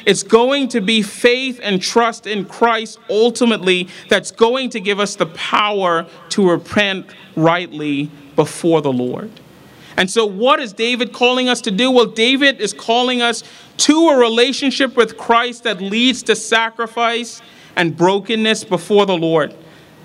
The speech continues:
that leads to a contrite heart before the Lord. Let's pray. Father, we thank you that indeed,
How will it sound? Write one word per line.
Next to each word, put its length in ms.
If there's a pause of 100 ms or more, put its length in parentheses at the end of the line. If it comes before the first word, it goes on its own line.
(120)
that 160
leads 460
to 140
a 40
contrite 640
heart 560
before 320
the 40
Lord. 300
Let's 220
pray. 280
Father, 320
we 140
thank 340
you 220 (500)
that 200
indeed, 520